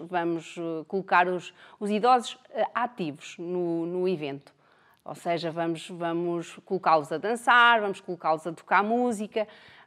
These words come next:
vamos dinamizar, hum, este evento de uma forma colorida e, hum,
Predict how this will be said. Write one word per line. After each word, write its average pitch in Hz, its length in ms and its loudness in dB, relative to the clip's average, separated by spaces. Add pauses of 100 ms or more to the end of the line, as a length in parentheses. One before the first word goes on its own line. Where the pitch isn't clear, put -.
vamos 196 520 -4 (140)
dinamizar, 214 1040 4
hum, 220 1160 0
este 220 320 0
evento 220 480 0
de 214 100 -4
uma 226 180 2
forma 226 380 4
colorida 214 760 2
e, 202 680 -4
hum, 190 600 -4